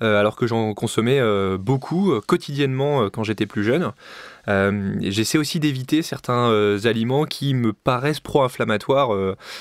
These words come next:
euh, bah, comme les fruits à coque, les arachides. Euh, en fin de compte, j'ai, j'ai essayé de simplifier mon alimentation. Euh,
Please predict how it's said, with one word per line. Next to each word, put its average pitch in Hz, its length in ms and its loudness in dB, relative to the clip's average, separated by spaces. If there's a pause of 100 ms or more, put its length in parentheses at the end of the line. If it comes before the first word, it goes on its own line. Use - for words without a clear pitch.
(140)
euh, 101 360 4
bah, 104 240 0
comme 113 340 0
les 107 120 2
fruits 120 340 -2
à 117 80 0
coque, 123 360 0
les 110 140 0
arachides. 104 600 0 (440)
Euh, 101 640 0 (200)
en - 60 -4
fin 131 160 0
de 123 60 -6
compte, 185 160 2
j'ai, 123 220 0
j'ai 107 420 2
essayé 127 240 -2
de 110 180 0
simplifier 135 540 -2
mon 131 100 0
alimentation. 113 640 0 (460)
Euh, 101 480 2